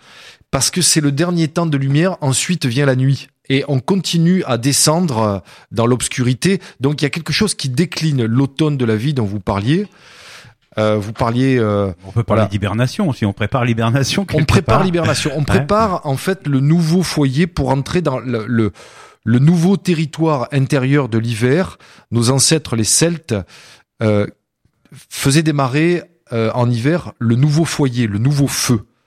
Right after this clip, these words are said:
Speaker 2: Mhm.
Speaker 1: Hein ? Euh, ils considéraient que c'était le début de l'année, le moment de la conception, pas le moment de la naissance. Les
Speaker 2: D'accord.
Speaker 1: Orientaux considèrent le début de l'année plutôt au printemps.
Speaker 2: Eh oui.
Speaker 1: Vous voyez, c'est
Speaker 2: Le
Speaker 1: intéressant.
Speaker 2: retour de la lumière,
Speaker 1: Et
Speaker 2: quoi.
Speaker 1: donc,
Speaker 2: Mhm.
Speaker 1: c'est cette transition entre l'été et l'hiver,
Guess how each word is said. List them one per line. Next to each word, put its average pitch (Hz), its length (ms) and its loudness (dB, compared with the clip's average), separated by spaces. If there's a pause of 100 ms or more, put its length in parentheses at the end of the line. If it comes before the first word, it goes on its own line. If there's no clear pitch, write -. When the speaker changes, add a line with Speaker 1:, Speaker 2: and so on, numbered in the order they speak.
(120)
Speaker 2:
Mhm. 87 200 -2
Speaker 1:
Hein ? 117 100 0 (460)
Euh, 104 160 -2
ils 120 220 -2
considéraient 131 560 0
que - 160 -6
c'était - 280 -2
le 117 120 2
début 147 260 0
de 147 80 0
l'année, 113 300 -2 (260)
le 110 80 -4
moment 131 300 0
de 147 100 -2
la 117 80 0
conception, 127 920 -2
pas 151 120 0
le 156 60 0
moment 139 260 -2
de 135 80 -2
la 113 100 0
naissance. 110 540 -2
Les 90 60 -4
Speaker 2:
D'accord. 92 240 -2
Speaker 1:
Orientaux 120 340 0
considèrent 131 420 -4
le 117 60 -2
début 117 180 -2
de 120 60 -2
l'année 120 160 -2
plutôt 123 300 -2
au 113 40 0
printemps. 151 520 -2 (280)
Speaker 2:
Eh 90 40 -6
oui. 90 40 -2
Speaker 1:
Vous 123 80 0
voyez, 160 220 4
c'est - 140 -2
Speaker 2:
Le 127 40 0
Speaker 1:
intéressant. 113 360 2
Speaker 2:
retour 131 160 0
de 107 80 0
la 101 100 2
lumière, 123 340 0
Speaker 1:
Et 123 80 -2
Speaker 2:
quoi. 180 140 2
Speaker 1:
donc, 185 180 -2
Speaker 2:
Mhm. - 140 -6
Speaker 1:
c'est - 180 0
cette 143 320 0
transition 170 680 0
entre 113 300 -2
l'été 143 360 2
et 120 40 0
l'hiver, 113 560 -2